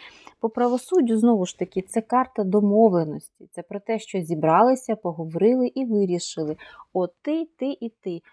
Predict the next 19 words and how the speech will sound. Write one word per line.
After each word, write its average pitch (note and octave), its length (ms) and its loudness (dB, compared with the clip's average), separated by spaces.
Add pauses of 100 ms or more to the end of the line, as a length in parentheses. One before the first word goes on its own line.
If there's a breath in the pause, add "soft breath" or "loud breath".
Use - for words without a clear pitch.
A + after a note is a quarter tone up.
(140 soft breath)
будеш G3+ 360 0
за F#3 100 -2
це F#3 220 -4
відповідати, A3+ 880 -2
а G3+ 100 0
ти - 180 -6
і F#3 180 -4
ти F#4+ 300 0 (120)
готуєш D4 460 0
теракти, A3+ 440 0
типу, A3+ 300 -4
там F3 260 -4
надалі. F3 480 0
Ну, A#3 80 6
як E3+ 220 4
готуєш? D#3 420 -8
Будеш A3+ 440 0
їх G#3+ 140 -6
проводити. E3+ 640 -8